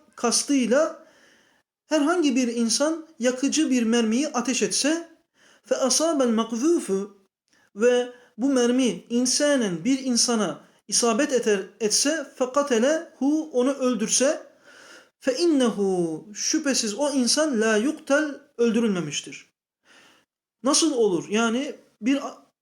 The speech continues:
mermiyi ateş ediyoruz ve o insan öldürülüyor, ölüyor ancak öldürülmemiş sayılıyor. "Li'ennehu." Çünkü o "lem yekun." olmadı. Yani o ateş eden kimse s-, yaksid-, yaksidü kastediyor.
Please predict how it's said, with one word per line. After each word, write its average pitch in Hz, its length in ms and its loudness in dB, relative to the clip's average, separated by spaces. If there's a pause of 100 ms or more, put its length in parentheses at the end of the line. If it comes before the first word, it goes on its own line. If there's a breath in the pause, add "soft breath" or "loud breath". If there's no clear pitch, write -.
(160)
mermiyi 202 500 0
ateş 185 260 -4
ediyoruz 285 680 -2
ve 247 120 2
o 294 200 -4
insan 254 500 0
öldürülüyor, 262 520 0
ölüyor 311 520 0 (420 soft breath)
ancak 302 400 0 (260)
öldürülmemiş 262 640 2
sayılıyor. 151 520 -4 (220 soft breath)
"Li'ennehu." 208 880 0
Çünkü 285 400 -2
o 320 320 0 (400 loud breath)
"lem 226 180 2
yekun." 208 640 -2
olmadı. 208 520 0
Yani 208 360 0 (280 loud breath)
o - 180 0
ateş 285 260 -2
eden 214 260 -2
kimse 294 500 -2 (640 soft breath)
s-, - 340 -4
yaksid-, 254 520 0
yaksidü 233 520 -2
kastediyor. 277 720 -2